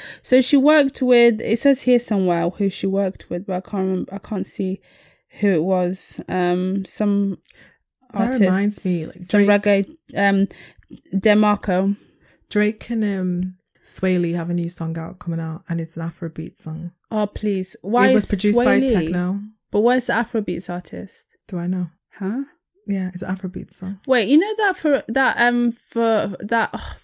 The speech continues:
Speaker 1: forget, forgettable
Speaker 2: Unforgettable.
Speaker 1: song? That was Sway Lee. And he
Speaker 2: That's Sway Lee and French
Speaker 1: French
Speaker 2: Montana.
Speaker 1: Montana.
Speaker 2: But at
Speaker 1: And
Speaker 2: least,
Speaker 1: they did
Speaker 2: like,
Speaker 1: a good job.
Speaker 2: he, well,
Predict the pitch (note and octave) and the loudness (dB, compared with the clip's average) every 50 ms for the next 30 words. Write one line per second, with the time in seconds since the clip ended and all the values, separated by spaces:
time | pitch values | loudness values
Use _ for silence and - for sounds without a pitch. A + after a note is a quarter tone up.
0 | _ _ - - A#3 A3 - G#3+ F#3+ - - F#3+ - - A3 A3 A3 F#3+ G3+ G#3+ | _ _ -4 -4 -2 0 0 0 -2 -2 -6 -10 -10 -4 -2 -2 0 2 4 4
1 | G#3+ - - G3+ G#3 G3 F3+ E3 F3 F#3 F3+ F3 F3 F3+ F3+ - _ - C4+ C4 | 4 4 2 2 2 0 0 0 2 2 2 2 2 0 -2 -4 _ 2 4 6
2 | C4+ D4+ D4+ - - - C4+ B3+ B3+ A#3+ A#3+ G#3+ F3 D3 D3 E3 F3+ - - G3 | 6 4 4 2 2 2 4 4 4 4 2 2 2 0 -2 -4 -6 -6 -2 0
3 | A3 B3 D4+ F4+ F#4 D4+ A#3+ - B3+ A#3+ A#3+ B3 B3+ B3 A#3+ A3+ - A3+ G#3+ G#3+ | 4 4 6 6 4 2 2 0 2 4 4 4 4 2 2 0 0 0 -2 0
4 | - G3 F#3+ A#3+ A#3 G3+ F#3 F3 F3+ F3+ F3 E3+ F3 - A#3+ A#3 C4 D4+ C4+ D#4 | 0 2 2 2 4 2 2 2 2 2 2 0 0 0 0 2 4 4 6 6
5 | E4 E4+ G#4 G4 E4+ D#4+ D4+ F4 D4 - C#4+ C#4 B3 - - B3 A3+ G#3 F3+ F3 | 6 6 4 6 6 6 6 4 4 4 2 2 2 2 2 2 2 4 0 0
6 | G3 B3 B3 A#3+ A3+ G#3 - _ - - F#3 G#3+ G#3 G3 | 2 2 2 2 0 -2 -8 _ -12 -4 0 2 2 2